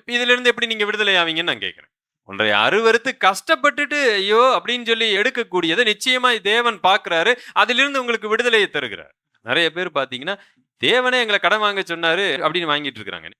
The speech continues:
நேத்து தூத்துக்குடி மீட்டிங் போயிருந்தேன். சி எஸ் ஐ போதகர்கள் ஊழியர்களுடைய கூடுகை. என்னை பேச அழைத்திருந்தாங்க. கிட்டத்தட்ட முந்நூறு, முந்நூத்தம்பது பேர் இருந்தாங்க.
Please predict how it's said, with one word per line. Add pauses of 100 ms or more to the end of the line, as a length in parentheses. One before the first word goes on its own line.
(140)
நேத்து
தூத்துக்குடி
மீட்டிங்
போயிருந்தேன்.
சி
எஸ்
ஐ
போதகர்கள் (380)
ஊழியர்களுடைய
கூடுகை. (340)
என்னை
பேச
அழைத்திருந்தாங்க.
கிட்டத்தட்ட
முந்நூறு,
முந்நூத்தம்பது
பேர்
இருந்தாங்க.